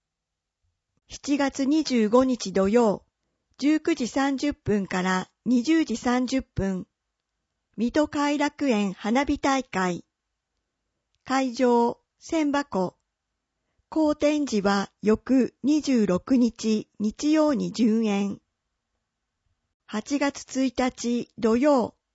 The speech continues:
二日日曜、十一時から二十一時、二日は二十時まで。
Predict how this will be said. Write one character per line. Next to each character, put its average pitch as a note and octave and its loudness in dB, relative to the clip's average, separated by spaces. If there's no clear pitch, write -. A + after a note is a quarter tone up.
二 - -8
日 B3+ -2
日 A3+ -4
曜、 B3+ 4
十 D#4 2
一 D#4+ -2
時 A3 -4
か G3 -2
ら F#3+ -2
二 C#4 -2
十 G#3+ 0
一 G#3+ -2
時、 F3 -6
二 - -8
日 B3 0
は A#3 -2
二 A3+ -2
十 D4+ 0
時 G3+ -4
ま G3 0
で。 F3 -8